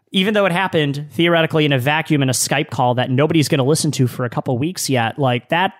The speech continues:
I'm grateful for that. I'll, I'll c-, come out of my day saying,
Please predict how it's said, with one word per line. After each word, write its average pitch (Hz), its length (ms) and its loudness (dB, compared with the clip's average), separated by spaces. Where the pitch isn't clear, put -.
I'm 202 160 -2
grateful 131 340 -2
for 120 160 -8
that. 117 340 -4
I'll, 180 280 0
I'll 190 440 -2
c-, - 80 -14
come 180 180 2
out 160 160 4
of 147 60 2
my 131 160 2
day 123 600 0
saying, 135 440 0